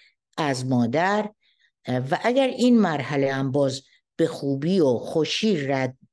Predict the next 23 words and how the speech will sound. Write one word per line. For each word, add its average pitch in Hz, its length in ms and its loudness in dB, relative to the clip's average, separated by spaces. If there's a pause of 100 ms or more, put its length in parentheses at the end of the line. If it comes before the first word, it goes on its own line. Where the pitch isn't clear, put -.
(200)
بچه 135 480 -2
رد 127 200 -4
بشه، 233 520 0 (480)
هنوز 220 640 2 (420)
حسادت 170 640 0 (2000)
وجود 165 440 0
نداره، 117 500 -2 (760)
برای 156 340 -2
اینکه 180 360 -2
احساس 160 440 -2
می‌کنه 160 380 -2
که 151 280 -2 (580)
مادر 156 500 0
اونجاست، 156 560 0 (540)
به 156 100 2
طرف 147 320 -4
کسی 156 360 -6
دیگه 139 220 -2
ای 151 100 0
نرفته، 180 600 -2
هنوز 135 480 -4
دوستش 208 420 -4
داره 175 400 0